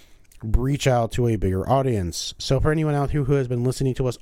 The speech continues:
all the way since November or December of twenty eighteen, thank you so much for awesome stuff. I've been here since the l-, end of January of twenty nineteen, and it has been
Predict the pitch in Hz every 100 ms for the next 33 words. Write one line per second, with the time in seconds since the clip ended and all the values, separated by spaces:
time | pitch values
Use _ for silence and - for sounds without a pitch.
0 | - 143 156 151 135 120 135 127 - 104
1 | 87 110 135 139 131 104 98 123 127 123
2 | - 120 117 117 113 131 123 127 135 -
3 | - - - - - - - - 120 123
4 | 117 98 - - 120 127 123 113 - -
5 | 101 95 - 101 98 - 98 95 - -
6 | - - - - - - 110 113 120 123
7 | 120 123 107 107 107 101 98 95 117 120
8 | 113 95 143 147 143 135 127 123 117 120
9 | 117 113 113 120 110 104 104 110 104 95
10 | 104 104 104 101